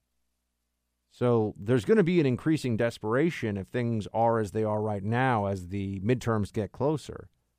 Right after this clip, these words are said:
Because it's one thing to, to act, you gotta, you gotta remember this. It's one thing to act like the twenty sixteen victory of Trump over Hillary Clinton was some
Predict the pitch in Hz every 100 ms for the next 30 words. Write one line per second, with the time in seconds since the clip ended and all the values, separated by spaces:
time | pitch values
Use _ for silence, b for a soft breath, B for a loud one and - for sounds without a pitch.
0 | _ _ _ _ - 107 113 92 87 -
1 | 143 160 277 285 214 170 147 127 139 139
2 | 135 160 - - _ 127 147 185 151 139
3 | 156 160 151 143 107 95 107 202 233 202
4 | 151 135 131 - 120 113 107 135 143 123
5 | 135 - - 123 117 101 120 - 117 104
6 | - 120 107 104 95 107 101 95 113 104
7 | 101 90 - _ _ _ _ _ _ -
8 | 113 117 107 - 147 127